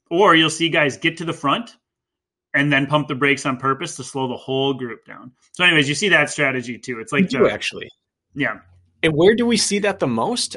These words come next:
Speaker 2: I would say amongst African racers.
Speaker 1: Dude, Africans love to do that.
Speaker 2: Throw surge, and then, and, and you talk about sixty-eight to sixty, sixty-eight to sixty. It's not, "Well, it's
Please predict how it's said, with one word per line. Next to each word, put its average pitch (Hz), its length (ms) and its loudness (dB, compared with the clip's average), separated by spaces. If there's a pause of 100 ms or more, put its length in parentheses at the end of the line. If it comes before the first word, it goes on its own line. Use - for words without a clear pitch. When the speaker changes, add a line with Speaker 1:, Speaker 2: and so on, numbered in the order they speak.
(100)
Speaker 2:
I - 120 -6
would 240 160 -4
say 131 420 2
amongst 117 500 -4
African 110 460 -10
racers. - 540 -10 (400)
Speaker 1:
Dude, 110 180 -8
Africans 113 500 -6
love 107 260 -10
to 101 100 -14
do 95 160 -12
that. 92 220 -14 (560)
Speaker 2:
Throw 143 260 4
surge, 175 560 6 (140)
and 131 160 -4
then, 117 160 -4
and, 156 180 -2
and 175 140 0
you 185 80 2
talk 190 180 -2
about 127 240 -2
sixty-eight 135 600 0
to 131 100 -4
sixty, 117 420 -4
sixty-eight 127 500 -4
to 110 60 -6
sixty. 113 360 -2
It's 101 100 -6
not, 120 100 -4
"Well, 123 220 0
it's - 140 -8